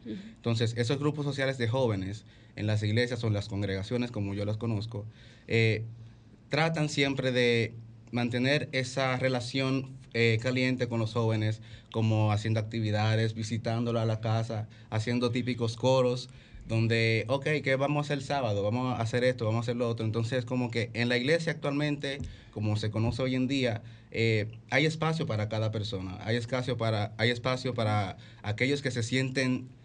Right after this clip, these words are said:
Speaker 2: rechazados, pues en, en la iglesia puedes encontrar ese grupo de jóvenes que te acepta y que te va a involucrar en sus actividades y te va a hacer parte de ellos y te va a hacer sentir de alguna forma u
Speaker 1: Familia.
Speaker 2: otra, exactamente, como una familia, que es lo que buscamos.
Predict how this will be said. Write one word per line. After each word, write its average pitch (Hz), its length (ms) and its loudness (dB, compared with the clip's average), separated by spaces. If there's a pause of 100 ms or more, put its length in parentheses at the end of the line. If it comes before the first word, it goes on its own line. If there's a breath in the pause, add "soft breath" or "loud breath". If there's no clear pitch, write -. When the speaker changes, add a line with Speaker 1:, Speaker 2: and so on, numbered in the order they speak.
(140)
Speaker 2:
rechazados, 127 640 0
pues 107 260 -2
en, 107 320 2
en 107 100 -2
la 98 100 -2
iglesia 135 320 0
puedes 143 200 -2
encontrar 131 560 -2
ese 123 200 -2
grupo 123 260 -2
de 123 80 2
jóvenes 127 480 0 (280 loud breath)
que 92 120 -6
te 95 120 -6
acepta 127 520 -2
y 110 80 -4
que 107 100 -2
te 98 140 0
va 101 80 -2
a 117 40 0
involucrar 143 640 0
en 127 80 -2
sus 113 180 -4
actividades 113 680 -2 (180 loud breath)
y 117 120 -2
te 113 100 -4
va 113 60 2
a 120 40 2
hacer 120 200 -4
parte 135 260 -4
de 131 140 -4
ellos 113 260 -4
y 101 80 -4
te 90 140 -6
va 98 80 -4
a 104 40 -4
hacer 120 220 0
sentir 113 480 -2
de 101 120 -4
alguna 101 340 -2
forma 117 520 -2
u - 40 -14
Speaker 1:
Familia. 165 540 2
Speaker 2:
otra, - 200 -6
exactamente, 120 560 -4
como 92 160 -6
una 107 140 0
familia, 113 380 -2
que 101 60 -8
es 107 60 -4
lo 110 120 -2
que 107 80 -4
buscamos. 101 580 -8